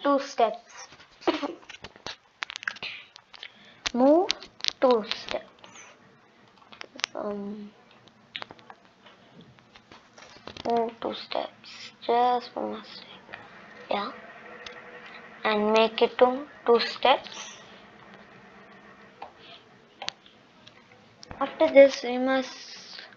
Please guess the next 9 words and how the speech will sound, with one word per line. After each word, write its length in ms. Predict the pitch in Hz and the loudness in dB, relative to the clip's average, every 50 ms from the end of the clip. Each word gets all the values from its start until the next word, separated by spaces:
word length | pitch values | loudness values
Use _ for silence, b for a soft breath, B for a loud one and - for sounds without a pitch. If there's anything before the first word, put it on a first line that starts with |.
| - _ - | -20 _ -2
again 520 | - 220 226 226 285 302 302 302 277 247 233 | 0 0 4 6 6 6 6 4 2 0 0
make 420 | 240 233 226 233 240 240 - - - - - - | -2 -2 -2 -2 -4 -4 -6 -8 -10 -8 -6 -4
a 80 | 226 | -2
loop 380 | 220 208 208 226 269 208 - - - - - | -2 2 4 6 6 6 4 0 -6 -8 -4
called 500 | - 226 220 214 214 214 220 220 220 - - - - - - - - - - - - - - - - - - - - - - - | 0 0 2 2 2 2 0 -2 -4 -6 -10 -10 -10 -10 -16 -20 -20 -20 -20 -20 -20 -20 -20 -20 -20 -20 -20 -20 -20 -20 -20 -6
when 320 | 226 220 240 254 269 277 277 - | 4 8 8 8 8 6 0 0
I 220 | 302 247 240 233 | 2 4 4 4
receive 640 | 220 220 226 214 - - 254 254 254 247 226 202 - | 4 2 -2 -4 -2 2 6 6 6 6 2 -2 0
game 340 | - 240 233 220 226 220 | 2 4 4 4 4 0